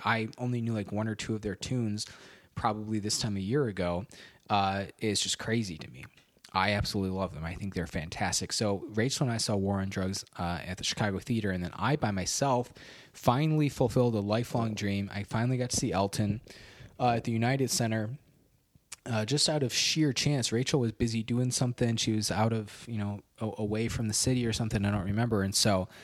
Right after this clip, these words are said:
um, I just randomly, like, learned that Elton was playing at the United Center for two nights, and I got, I think I,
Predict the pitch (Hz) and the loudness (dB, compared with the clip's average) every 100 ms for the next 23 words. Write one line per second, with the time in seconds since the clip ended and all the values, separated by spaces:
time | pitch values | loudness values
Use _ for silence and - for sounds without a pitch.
0 | - - - - 104 95 92 95 95 - | -20 -20 -20 0 4 4 2 0 -4 0
1 | 98 104 104 104 - - 117 98 107 107 | 2 4 4 4 2 0 0 2 2 4
2 | 107 101 98 - 107 107 123 123 110 104 | 4 4 2 -2 2 4 4 2 2 2
3 | 104 117 - 113 - - 120 131 123 123 | 0 0 0 -2 -2 -2 0 2 2 2
4 | 135 139 101 - 92 - 95 - 90 92 | 4 2 2 2 0 -2 -2 0 0 0
5 | 101 - 90 95 123 - - 120 113 | -2 -2 0 2 2 0 -2 -2 -2